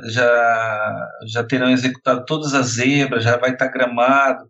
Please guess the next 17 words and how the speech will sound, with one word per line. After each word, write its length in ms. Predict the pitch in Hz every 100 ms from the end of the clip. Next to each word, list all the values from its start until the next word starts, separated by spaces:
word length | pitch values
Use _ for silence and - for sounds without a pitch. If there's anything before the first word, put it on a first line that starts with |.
| - - - _
quer 80 | 123
dizer, 220 | 117 127
não 100 | 135
vai 180 | 143 156
ser 180 | - 156
um, 420 | 147 143 131 123
não 120 | 131 135
vou 120 | 156
andar 180 | 151 147
de 140 | 139
kart 300 | 135 143 143 147
mais 240 | 135 139
como 220 | - 143 143
eu 80 | 139
andei 300 | 135 139 139
lá 300 | 135 127 139
no, 220 | 139